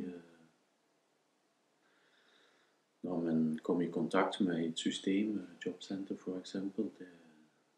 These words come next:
de har en helt anden tankegang. Det er ren kassetænkning, og så bliver man behandlet som en nummer.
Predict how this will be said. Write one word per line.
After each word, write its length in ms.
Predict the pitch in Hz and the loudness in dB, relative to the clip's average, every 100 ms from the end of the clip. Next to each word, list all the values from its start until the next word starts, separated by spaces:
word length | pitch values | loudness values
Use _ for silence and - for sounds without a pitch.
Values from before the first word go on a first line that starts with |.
| _ _ _ _ _ _ - | _ _ _ _ _ _ -10
de 100 | 87 - | -10 -8
har 80 | 85 | -8
en 160 | 82 - | -6 -4
helt 180 | 90 | -2
anden 200 | 90 87 - | -2 -4 -6
tankegang. 500 | 98 101 104 87 85 - | -6 -4 -6 -8 -14 -20
Det 80 | |
er 200 | - - 92 | -20 -14 -10
ren 180 | 95 - | -10 -8
kassetænkning, 760 | 101 - - - - 95 90 - - | -10 -6 -8 -8 -10 -8 -8 -10 -14
og 40 | |
så 160 | - - | -12 -6
bliver 180 | 98 98 | -2 0
man 240 | 92 87 | 0 -2
behandlet 400 | 82 95 110 104 | -2 0 0 0
som 120 | - 90 | -2 -4
en 160 | 87 | -2
nummer. 220 | 95 120 | 0 0